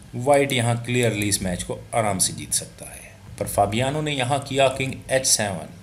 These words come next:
then जी फ़ोर, किंग जी सेवन, किंग एच फ़ोर। और फ्रेंड्स, अब यहाँ ब्लैक को क्या करना चाहिए? अगर वो यहाँ करे रुक एच वन चेक, तो ये गेम इमीडिएटली उसके लिए एंड है। तो क्रुआना ने यहाँ किया ए टू, और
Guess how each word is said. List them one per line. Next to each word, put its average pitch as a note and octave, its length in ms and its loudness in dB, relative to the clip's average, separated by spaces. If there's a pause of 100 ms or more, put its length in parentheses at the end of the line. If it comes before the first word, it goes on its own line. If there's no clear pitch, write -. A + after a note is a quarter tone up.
(120)
then D#2 200 -10
जी A#2 260 -2
फ़ोर, G#2+ 540 -4
किंग C#2+ 200 -14
जी G#2 260 0
सेवन, F#2+ 560 0 (100)
किंग - 340 -10
एच A#2 200 2
फ़ोर। - 300 -12
और - 80 -6
फ्रेंड्स, G2+ 420 -6
अब E3+ 160 -8
यहाँ B2+ 220 -6
ब्लैक G2+ 280 0
को A2 100 -6
क्या G2 180 0
करना E2+ 280 -6
चाहिए? D2 280 -12
अगर F2 140 -8
वो F#2+ 120 -6
यहाँ F#2+ 260 -4
करे G2 220 -6
रुक F#2+ 280 -8
एच G#2 200 -4
वन G2+ 200 -4
चेक, F2+ 280 -6 (140)
तो G#2 160 -6 (300)
ये G2 120 -8
गेम G#2 220 -4
इमीडिएटली G#2 480 -2
उसके F#2 180 -4
लिए F#2 120 -2
एंड F2 220 -4
है। E2+ 160 -14 (340)
तो A2 380 -2 (1300)
क्रुआना G#2+ 340 -2
ने A#2+ 140 2
यहाँ A#2 340 0
किया A#2+ 280 0 (280)
ए B2+ 160 6
टू, - 140 -8 (460)
और F2 100 -10